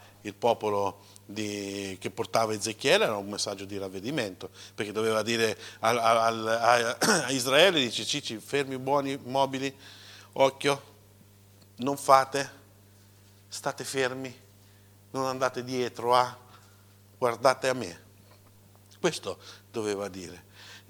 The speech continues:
eh, eh, Ezechiele. Io volevo concludere con una preghiera, con una preghiera che, che il Signore ci renda attenti,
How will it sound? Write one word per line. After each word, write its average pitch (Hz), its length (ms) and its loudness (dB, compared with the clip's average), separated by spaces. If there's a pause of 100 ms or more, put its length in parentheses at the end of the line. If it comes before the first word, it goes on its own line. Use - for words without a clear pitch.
(160)
eh, 117 120 -6
eh, 95 920 -8 (1600)
Ezechiele. 95 720 -4 (580)
Io 156 100 -6
volevo 117 760 2
concludere 123 680 -2
con 120 180 -8
una 117 180 -4
preghiera, 101 600 -8 (1300)
con 120 140 -10
una 117 220 -2
preghiera 110 560 -2
che, 113 760 0 (800)
che 135 120 -2
il 127 120 2
Signore 139 400 0
ci - 140 -2
renda 120 400 2
attenti, 143 880 0